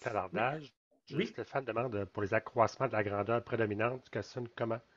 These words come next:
Speaker 1: pour qu'ils comprennent qu'ils doivent choisir des accroissements constants.
Speaker 2: Ah. Ici, ce que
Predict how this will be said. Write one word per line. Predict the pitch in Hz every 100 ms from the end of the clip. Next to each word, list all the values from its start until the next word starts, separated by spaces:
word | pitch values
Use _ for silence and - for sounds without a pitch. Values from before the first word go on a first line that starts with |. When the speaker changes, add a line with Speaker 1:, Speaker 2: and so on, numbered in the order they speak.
| - - _
Speaker 1:
pour | -
qu'ils | - 101
comprennent | 98 95 123 120
qu'ils | 101
doivent | 95 101 117
choisir | - - 117 101 113
des | 98 90
accroissements | 92 - 92 87 - 139 - _ -
constants. | 139 - - - _ - - - _ _ _ _ -
Speaker 2:
Ah. | 131 131 - - _ - - - - - _ _ _ _ _ _ _ _ _ _ _ _ - - -
Ici, | 165 143 - - 285 302 302 - - - _ -
ce | - - - -
que | 190 185 185 -